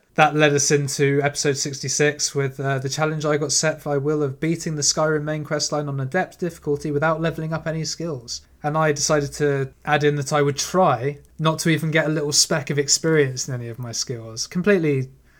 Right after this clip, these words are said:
unrelated to the challenge itself, and I did actually not succeed with that 'cause I had a smidgen sneak and a smidgen pickpocket that were unavoidable, but, uh,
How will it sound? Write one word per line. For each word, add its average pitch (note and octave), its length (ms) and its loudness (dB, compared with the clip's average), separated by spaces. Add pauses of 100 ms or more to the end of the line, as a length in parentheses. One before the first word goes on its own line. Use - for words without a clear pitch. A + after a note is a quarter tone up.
(140)
unrelated C3+ 520 2
to C#3+ 80 -8
the B2+ 80 -6
challenge A#2+ 380 -6
itself, B2 420 -2
and C3+ 160 0
I C3 80 2
did C#3+ 140 2
actually B2 540 0
not C#3+ 360 -4
succeed B2+ 400 -4
with A2 120 -12
that B2+ 200 -4
'cause - 140 -14
I B2+ 60 -4
had B2 160 -4
a - 20 -4
smidgen F#4+ 720 0
sneak A#3 420 0
and G#3 80 0
a F#3+ 40 0
smidgen F3+ 580 0
pickpocket B2 600 -8 (160)
that D3 100 -2
were C#3 120 2
unavoidable, C3 600 -2
but, C3 320 -4
uh, C3 280 2